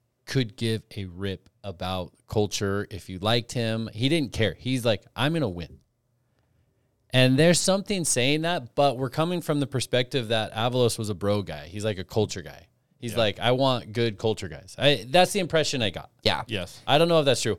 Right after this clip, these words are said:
Speaker 1: And that did not work here.
Speaker 3: Do you remember
Speaker 1: Did not work.
Speaker 3: the Instagram where there's, like, the first snow on the ground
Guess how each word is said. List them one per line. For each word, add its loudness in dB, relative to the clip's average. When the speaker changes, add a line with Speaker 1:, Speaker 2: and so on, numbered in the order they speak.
Speaker 1:
And 0
that 6
did 6
not 4
work 0
here. -18
Speaker 3:
Do 2
you 4
remember 4
Speaker 1:
Did 6
not 2
work. -18
Speaker 3:
the -6
Instagram -4
where 6
there's, 2
like, -2
the -4
first 4
snow 0
on -2
the -6
ground -6